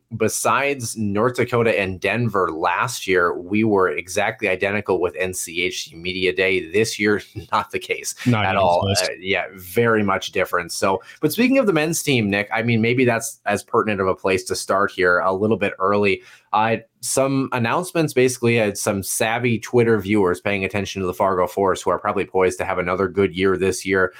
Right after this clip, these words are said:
Speaker 1: um, noticing that Leo Gruba's name on the back end was not carrying that Saint Cloud logo and that commitment for the upcoming season.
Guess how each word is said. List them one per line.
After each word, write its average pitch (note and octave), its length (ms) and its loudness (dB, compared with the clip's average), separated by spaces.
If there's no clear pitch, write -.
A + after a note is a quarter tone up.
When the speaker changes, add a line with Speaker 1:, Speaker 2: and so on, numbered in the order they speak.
Speaker 1:
um, F#2+ 260 0
noticing G#2+ 480 0
that G#2 220 -2
Leo A2+ 260 4
Gruba's B2 460 2
name F#2 240 0
on F2+ 100 0
the F2 80 -2
back F#2 320 -2
end F#2+ 320 -2
was F2 220 -2
not F#2 260 -2
carrying F#2+ 400 0
that F2+ 220 -6
Saint F#2 280 -4
Cloud F2+ 300 0
logo F#2 380 2
and F2 100 -2
that F2+ 220 -8
commitment F2+ 600 -6
for F2+ 240 -2
the F2 140 -2
upcoming E2+ 480 -4
season. A2+ 480 0